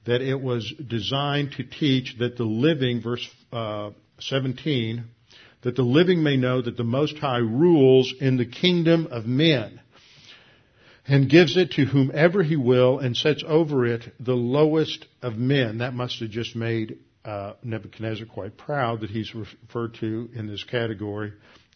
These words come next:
of the lowest of men. So this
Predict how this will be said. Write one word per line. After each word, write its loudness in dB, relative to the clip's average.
of -6
the -6
lowest -6
of -14
men. -2
So 2
this 2